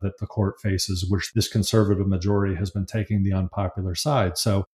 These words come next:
if Chief Justice Roberts wants to improve the image of the court, it's probably stop doing things that the majority of the country doesn't like.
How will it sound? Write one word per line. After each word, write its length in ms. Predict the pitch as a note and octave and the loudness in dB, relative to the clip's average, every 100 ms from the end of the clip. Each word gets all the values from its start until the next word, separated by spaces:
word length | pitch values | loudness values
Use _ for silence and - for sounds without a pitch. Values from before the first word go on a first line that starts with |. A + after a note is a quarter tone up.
| - | -2
if 120 | B2 | -2
Chief 280 | - F#3 - | 2 0 0
Justice 420 | C#3 - G2+ - | -2 -2 -6 -4
Roberts 480 | A#2 B2+ A2 F#2 - | -2 0 0 -4 -6
wants 480 | F#2+ A#2 B2+ - - | -6 -4 -4 -6 -8
to 340 | A2 G2 F#2 - | -6 -4 -6 -6
improve 540 | C3 G#2+ - C#3+ D3+ A2+ | 0 0 4 6 6 6
the 160 | G#2+ | 0
image 260 | A#2+ C#3+ G2 | 2 2 0
of 80 | F#2 | -2
the 80 | F#2 | -4
court, 360 | - G2 F2 | -4 -4 -2
it's 120 | A2+ - | -6 -8
probably 540 | - C#3 C#3+ B2+ A2+ | -4 0 2 2 2
stop 400 | - C3 B2+ - | 0 -2 -2 0
doing 260 | B2 C3 G#2 | 2 2 2
things 300 | G#2+ G2+ - | 0 -2 -2
that 160 | G#2+ | -4
the 60 | G#2+ | -2
majority 380 | F#2 G#2 G2+ F#2 | 0 2 2 2
of 40 | |
the 140 | F2+ | 0
country 320 | A2 G2 - F2+ | -2 -2 -2 0
doesn't 280 | G2 - | -2 -2
like. 440 | F#2 F#2+ F2+ - | -2 0 -2 -4